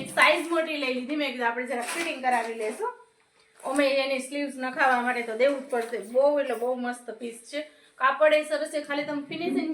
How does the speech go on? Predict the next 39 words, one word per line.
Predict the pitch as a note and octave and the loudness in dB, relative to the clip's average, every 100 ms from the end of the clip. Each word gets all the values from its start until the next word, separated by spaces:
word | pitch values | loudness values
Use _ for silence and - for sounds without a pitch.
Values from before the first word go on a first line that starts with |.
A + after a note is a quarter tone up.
| D4 | 4
જોઈ | B3 | 4
લ્યો | A3 G3+ | 4 -2
વર્કની. | G3+ G3+ G#3 A3 - _ _ _ _ _ _ _ _ _ _ _ _ _ - | -4 -6 -10 -10 -14 _ _ _ _ _ _ _ _ _ _ _ _ _ -10
અને | B3 | -2
આ | B3 C4+ | 0 0
કો-, | C#4 - | 0 4
આ | C#4 D4+ D4+ | 6 6 6
પેર | D4+ D4+ | 6 4
છે | F4 | 0
ને | E4+ D4+ | -4 -4
તે | C#4+ C4+ C4 | -6 -6 -6
મેં | C4 | -2
કેટલાની | D4+ F4 D4+ C4+ | -2 0 -2 -2
લીધી | C4 B3+ C4 | -6 -8 -4
છે? | D4 | 0
આ | A#3+ | 0
બારસો | A3+ A3+ B3 B3+ G#3 | 2 0 0 -6 -8
ની | G3 | -8
લીધી | G3 F#3+ F#3+ | -8 -10 -10
છે. | D4 F#4 - - - A#3+ | -6 -8 -8 -20 -12 2
ઘણી | E4 A#4+ | 4 6
બધી | A#4+ A4 F#4+ | 4 4 4
હતી, | E4 D#4+ | 4 2
અગિયારસો, | D4 C4 C4+ C4 D4 | 2 2 0 0 -2
હજાર, | C4 C4+ C4 | 0 0 0
બધી | D#4+ F4+ | 0 4
અલગ | D4 D#4 D4+ | 6 6 6
અલગ | C4+ | 2
ટાઈપની. | C4+ C4 C#4 B3 | 0 -2 -2 -6
અત્યારે | A#3+ D4 C#4 | 0 2 4
ઓફર | D4 D4+ G4+ | 2 0 -4
પણ | D#4+ D4+ | -4 0
ચાલુ | F4 C4+ | 0 -2
છે. | C4 | 0
ઓફરમાં | A#3 C#4+ G4 F#4+ G4 | 0 0 -2 2 2
પણ | F#4+ D#4+ | 0 -2
ઘણા | D4+ D4 C#4+ | 0 0 2
સારા | B3+ A3+ A3+ | 2 2 -2
હતા, | D4 | -4